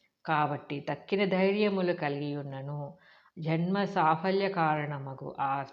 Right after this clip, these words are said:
పారమార్థిక ధైర్యమును కూడా మనుజుడు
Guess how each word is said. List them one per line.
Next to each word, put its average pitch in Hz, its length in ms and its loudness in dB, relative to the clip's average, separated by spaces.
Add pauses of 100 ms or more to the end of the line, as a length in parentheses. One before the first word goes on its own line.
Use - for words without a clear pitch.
పారమార్థిక 180 960 0
ధైర్యమును 147 680 -4
కూడా 139 440 -6
మనుజుడు 135 560 -8